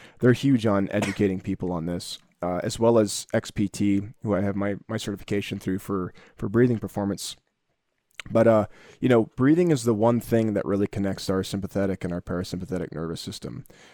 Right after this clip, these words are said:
which is so important for all of us to have kind of a baseline of understanding for it, right? So using, using big words, okay, what does that mean, Lance? Okay, we're talking about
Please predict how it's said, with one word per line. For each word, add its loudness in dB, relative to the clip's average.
which 2
is 2
so 4
important 0
for 0
all 6
of 2
us -2
to -4
have -2
kind -2
of 0
a 0
baseline 0
of -4
understanding -4
for -4
it, -2
right? 2
So -4
using, 0
using -2
big 0
words, -2
okay, -4
what -2
does -4
that -6
mean, -6
Lance? -10
Okay, -6
we're -4
talking -2
about -4